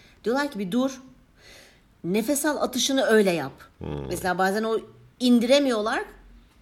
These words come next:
Speaker 1: Bench'te, bench diyorlar işte, oturdukları yere döndüklerinde kavga etmeye
Speaker 2: Hmm.
Speaker 1: başlıyorlar. Yani dediğin gibi böyle bir durumda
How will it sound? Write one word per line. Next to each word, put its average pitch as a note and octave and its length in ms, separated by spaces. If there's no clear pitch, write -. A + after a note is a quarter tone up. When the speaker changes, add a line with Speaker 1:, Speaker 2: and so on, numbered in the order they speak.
Speaker 1:
Bench'te, A#3+ 560
bench G3 280
diyorlar D#3+ 220
işte, D3+ 160
oturdukları F3 480
yere F3+ 200
döndüklerinde G3 400
kavga G3+ 600
etmeye D#3 320
Speaker 2:
Hmm. D3 60
Speaker 1:
başlıyorlar. C3+ 400
Yani F#3+ 400
dediğin A#3 320
gibi F3 180
böyle A3+ 260
bir A#3 160
durumda A3+ 440